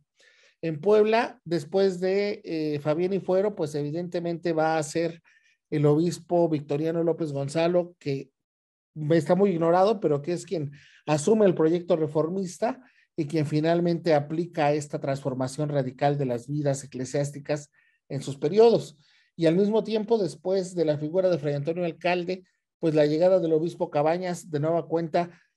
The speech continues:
cuando no nos referimos precisamente a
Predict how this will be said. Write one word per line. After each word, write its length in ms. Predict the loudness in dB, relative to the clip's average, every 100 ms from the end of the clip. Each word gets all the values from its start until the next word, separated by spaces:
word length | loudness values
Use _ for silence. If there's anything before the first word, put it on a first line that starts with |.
| _ _ _ -2
cuando 320 | 0 2 2
no 160 | 4
nos 160 | 4 2
referimos 560 | 2 2 0 0 -4 -2
precisamente 920 | -4 -4 -2 -2 -2 -4 -4 -6 -6 _ _ _ _ _ _ -2
a 340 | 2 2 -2